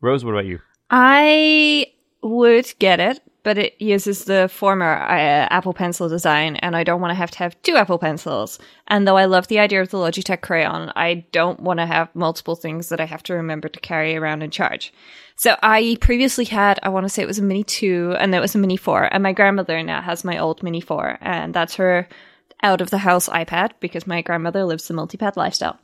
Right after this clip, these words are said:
Speaker 2: Um, <laughs> and, and, uh, it's,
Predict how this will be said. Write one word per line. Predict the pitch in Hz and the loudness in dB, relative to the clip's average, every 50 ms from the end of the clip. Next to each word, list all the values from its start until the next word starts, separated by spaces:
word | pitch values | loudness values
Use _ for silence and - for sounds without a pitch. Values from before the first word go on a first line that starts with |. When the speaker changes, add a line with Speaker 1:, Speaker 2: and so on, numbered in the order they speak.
| _ - - - - - - - | _ -20 -20 -20 -20 -20 -6 0
Speaker 2:
Um, | - 226 214 214 214 208 208 208 214 - | 4 6 6 8 8 6 6 4 2 0
<laughs> | 214 - | 0 0
and, | 214 208 196 196 196 196 185 220 254 294 - - 262 233 - 302 302 - 359 359 - 330 - | 0 0 2 2 2 2 2 2 2 2 2 2 -2 -4 -6 -8 -6 -4 -4 -4 -2 0 2
and, | 233 233 208 214 214 220 | 4 6 6 6 6 8
uh, | 220 220 220 233 - | 8 8 6 6 4
it's, | - 285 254 - | 2 -2 -2 0